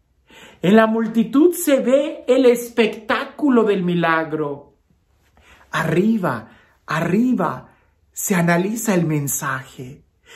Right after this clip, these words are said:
se persevera. En otro momento también lo hemos visto, cómo los milagros abundantes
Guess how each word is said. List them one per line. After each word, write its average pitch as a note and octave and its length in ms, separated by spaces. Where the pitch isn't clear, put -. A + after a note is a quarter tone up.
se - 320
persevera. G#3 1300
En D3+ 140
otro F3 240
momento E3 540
también D#3 360
lo D#3+ 80
hemos D3+ 260
visto, D3+ 520
cómo F#3+ 280
los G3 280
milagros E3+ 1080
abundantes D#3+ 1600